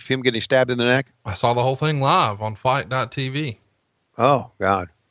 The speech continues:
Speaker 2: "Hi, my name's Reno. No one remembers me.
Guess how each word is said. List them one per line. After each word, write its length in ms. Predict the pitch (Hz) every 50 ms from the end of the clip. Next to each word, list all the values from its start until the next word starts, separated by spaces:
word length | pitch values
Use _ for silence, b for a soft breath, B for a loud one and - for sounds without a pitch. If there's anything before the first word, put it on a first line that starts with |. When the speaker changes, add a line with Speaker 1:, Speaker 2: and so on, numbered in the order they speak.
| _ _ _ _ _ _ _ _ _ _ _ _ _ _ _ _ _ _ _ _ _ _ _ _ _ _ _ _ _ _ _ _ _ _ _ _ _ _
Speaker 2:
"Hi, 320 | 156 160 156 135 110 101 - _ _
my 140 | 139 156 180
name's 280 | 170 160 160 143 113
Reno. 420 | 127 135 135 127 113 98 87 95 - _ _ _
No 160 | 123 135 143 151
one 120 | 156 156
remembers 420 | 147 147 175 202 175 127 101 -
me. 260 | 110 107 110 120 131